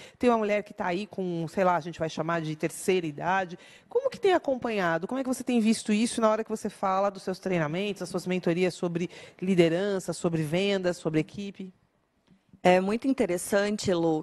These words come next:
Speaker 2: que estão todas as faixas etárias, né? Então, e, só que o que eu gosto de observar, principalmente nessa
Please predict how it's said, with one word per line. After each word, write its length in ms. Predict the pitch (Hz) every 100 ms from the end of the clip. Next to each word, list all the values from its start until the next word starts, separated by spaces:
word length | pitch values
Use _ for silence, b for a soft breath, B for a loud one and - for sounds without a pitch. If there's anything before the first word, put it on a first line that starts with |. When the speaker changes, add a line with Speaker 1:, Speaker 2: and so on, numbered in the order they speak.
| -
Speaker 2:
que 380 | - 202 196 - _ _
estão 300 | - - 254
todas 420 | 269 - 247 240
as 160 | 202 -
faixas 600 | 175 139 147 - 160 -
etárias, 600 | - - 156 139 151 151
né? 160 | 165 180
Então, 440 | 180 175 208 226 214 B B B
e, 220 | 220 -
só 200 | - 233
que 300 | 226 240 220 - _ _
o 140 | - 202
que 160 | -
eu 160 | 269 294
gosto 880 | 185 156 190 208 214 - - 147 143
de 180 | 151 156
observar, 880 | 170 175 - 160 156 160 165 160 -
principalmente 800 | 277 466 - 240 196 185 175 196
nessa 560 | 180 202 214 - 208